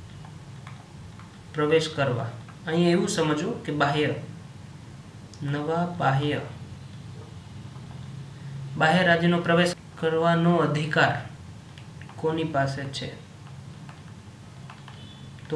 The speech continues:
કે ભારતની સંસદ પાસે. આપણે કેમાં ભણ્યા? તો કે અનુચ્છેદ નંબર બે માં. આપણે અનુચ્છેદ નંબર બે માં આ topic ભણ્યા કે બાહ્ય રાજ્યો કોઈ પણ ભારતીય સંઘનો હિસ્સો ન હોય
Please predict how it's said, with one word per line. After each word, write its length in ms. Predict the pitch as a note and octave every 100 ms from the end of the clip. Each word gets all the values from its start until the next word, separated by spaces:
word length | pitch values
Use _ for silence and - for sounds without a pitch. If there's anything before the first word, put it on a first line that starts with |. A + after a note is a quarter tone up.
| D3+
કે 80 | D3+ C#3
ભારતની 480 | D3 D#3 E3 G3+ - - -
સંસદ 400 | D3 C#3+ C3+ -
પાસે. 240 | - - - - - - - - - - - - - - - - - - - - -
આપણે 220 | C#3+ D#3+
કેમાં 260 | D#3+ F#3 F#3+
ભણ્યા? 340 | E3+ F3+ F3 - - - - - - - -
તો 80 | D#3
કે 120 | D#3
અનુચ્છેદ 380 | E3 E3+ E3 D#3
નંબર 440 | D#3 D#3+ F#3 - - - - - - C#3+
બે 300 | C#3+ D#3+ A#2+
માં. 340 | A2+ - - - - - -
આપણે 200 | D#3 D#3+
અનુચ્છેદ 360 | E3 F#3+ F#3+ F3+
નંબર 320 | F3 E3+ E3
બે 200 | E3 F3+
માં 340 | E3 E3 -
આ 40 | D#3+
topic 420 | D#3+ C#3+ C#3+ C#3+
ભણ્યા 300 | C#3 B2+ A#2+ - - - - - - - -
કે 80 | F3
બાહ્ય 360 | E3 E3 G3+
રાજ્યો 300 | F#3+ F3 F3
કોઈ 120 | E3+
પણ 200 | F3 F3+
ભારતીય 560 | D#3 D#3+ E3+ F3+ F3+ F3+
સંઘનો 360 | E3+ E3+ F3 E3+
હિસ્સો 380 | D3+ - F3+
ન 60 | F3+
હોય 260 | F#3 D3